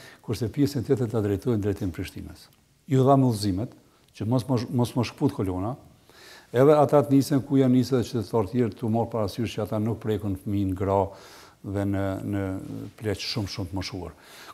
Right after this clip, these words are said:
Kurse pjesën tjetër, dikon rreth mbi dy mijë pjesëtar civil, ne i morëm në mbrojtje. Edhe mbrojtje fizike,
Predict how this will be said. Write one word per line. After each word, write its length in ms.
Kurse 240
pjesën 400
tjetër, 240
dikon 320
rreth 320
mbi 320
dy 240
mijë 220
pjesëtar 380
civil, 320
ne 220
i 140
morëm 320
në 100
mbrojtje. 400
Edhe 160
mbrojtje 320
fizike, 500